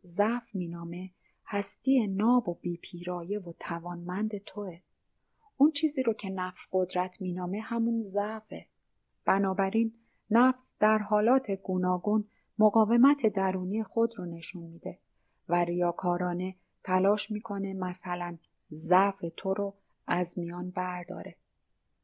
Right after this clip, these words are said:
در واقع همان توانمندی حقیقی تو رو. استحاله بیماری به بیداری.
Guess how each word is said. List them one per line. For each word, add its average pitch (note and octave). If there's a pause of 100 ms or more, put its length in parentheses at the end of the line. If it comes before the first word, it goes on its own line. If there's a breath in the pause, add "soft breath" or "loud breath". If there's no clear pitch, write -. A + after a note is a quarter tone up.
(280)
در E3
واقع D#3+ (240)
همان G#3+
توانمندی F3
حقیقی E3
تو -
رو. - (1800)
استحاله G#3+
بیماری F3
به F3
بیداری. E3+